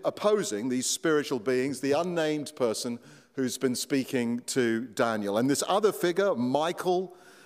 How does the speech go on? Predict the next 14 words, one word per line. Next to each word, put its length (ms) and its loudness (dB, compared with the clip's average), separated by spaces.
one 380 2
of 200 0
the 280 2
chief 580 0
princes, 500 -2
as 140 -8
he 120 -2
described, 720 -2
is 480 2
your 460 4
prince, 560 -4
we 80 -2
find 300 0
out 400 -2